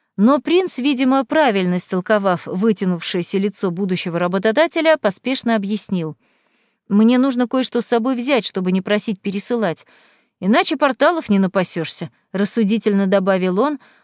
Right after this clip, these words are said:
а его величество Ганилон подумал, что и этот парень ему тоже нравится. Такой разумный, экономный,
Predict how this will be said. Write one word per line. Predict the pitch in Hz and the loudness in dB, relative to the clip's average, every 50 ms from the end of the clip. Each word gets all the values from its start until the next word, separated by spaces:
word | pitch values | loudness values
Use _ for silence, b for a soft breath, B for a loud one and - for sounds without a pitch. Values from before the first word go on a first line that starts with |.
| b b | b b
а | - 185 202 | -2 0 0
его | 220 269 | 2 2
величество | 294 262 302 294 339 339 - 330 - - 277 277 | 2 2 2 0 0 0 -2 -6 -4 -4 -2 0
Ганилон | 247 269 254 277 294 330 311 277 | 2 2 2 2 2 0 0 0
подумал, | - 254 247 233 208 269 320 320 302 302 294 | 0 0 0 2 2 0 0 0 0 -2 -2
что | 247 - - - - 254 247 | -2 -6 -6 -2 0 0 0
и | - - - 226 | 0 0 2 2
этот | 214 220 254 285 - 339 - - | 4 4 2 2 0 -4 -6 -2
парень | _ 370 339 302 240 208 180 | _ 2 2 4 2 2 0
ему | 170 175 170 175 165 | 0 0 0 -2 -2
тоже | - 185 190 202 247 247 | 0 -2 0 0 0 0
нравится. | 262 294 330 349 277 202 - - - 170 147 - _ _ _ _ | 2 0 0 0 -2 -4 -8 -10 -10 -10 -10 -12 _ _ _ _
Такой | - 180 - - 202 190 | -12 -6 -2 0 0 2
разумный, | 190 185 170 143 165 185 214 196 185 175 175 165 151 - | 2 2 0 -2 -2 -2 0 0 0 0 -2 -4 -6 -8
экономный, | 175 - - 233 214 196 175 175 196 220 226 208 185 170 156 123 | -4 0 2 4 4 4 2 2 2 4 4 2 2 0 -4 -6